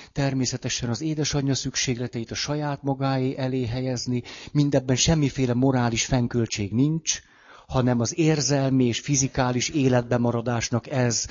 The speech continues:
a tudattalan esélye, és aztán, ahogy így a gyerek egyre jobban, ö, nem találja azt, hogy tulajdonképpen neki önmagától és önmagában miért is volna joga élni, próbálja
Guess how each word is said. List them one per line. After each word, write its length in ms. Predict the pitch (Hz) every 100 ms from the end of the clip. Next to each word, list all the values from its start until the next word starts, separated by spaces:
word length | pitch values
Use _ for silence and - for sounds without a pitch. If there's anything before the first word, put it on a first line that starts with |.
| - -
a 100 | 113
tudattalan 680 | 143 127 113 - 110 101
esélye, 680 | 139 147 - 123 117 113 110 - - - - - - -
és 200 | 165 -
aztán, 420 | 151 - 139 131 - -
ahogy 260 | 139 131
így 180 | 156 151
a 40 | 123
gyerek 300 | 156 143 175
egyre 300 | 170 147 131
jobban, 440 | 131 123 127 120 - - -
ö, 140 | - 131 120 -
nem 320 | 131 175 151
találja 520 | 147 131 127 123 131
azt, 200 | 151 -
hogy 140 | 135 -
tulajdonképpen 800 | 151 131 127 127 127 127 - 127
neki 280 | 123 - 156
önmagától 800 | 170 160 143 131 123 120 - 120
és 140 | 120 190
önmagában 920 | 165 147 131 110 110 107 110 107 107 - -
miért 500 | 143 202 196 151 131
is 140 | 135 -
volna 320 | 131 127 123
joga 380 | 131 139 117 107
élni, 680 | 123 120 127 143 170 190 - _ _ - - -
próbálja 640 | - 175 165 147 131 127